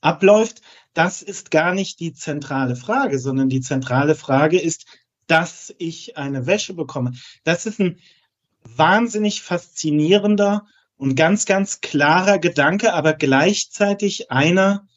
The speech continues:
den wir, ich unterstelle mal, schon als Kinder verlernen, weil wir so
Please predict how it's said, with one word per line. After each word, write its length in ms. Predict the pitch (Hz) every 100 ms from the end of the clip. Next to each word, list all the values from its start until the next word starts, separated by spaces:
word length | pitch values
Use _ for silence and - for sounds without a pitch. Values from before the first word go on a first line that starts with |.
| _ _ _ _ _ _ -
den 320 | 160 180 156
wir, 480 | 170 170 170 170 _ _ _ _ _ _ -
ich 180 | 143 180
unterstelle 600 | 151 151 147 - 147 180
mal, 320 | 165 156 165
schon 320 | - - 156
als 360 | 156 151 147 -
Kinder 680 | - 180 202 156 156 175 - _ _ _ _
verlernen, 1080 | - - 170 165 151 156 160 139 - - _ _ _ _ _
weil 300 | 123 151 147
wir 140 | 156
so 500 | 131 151 165 220 247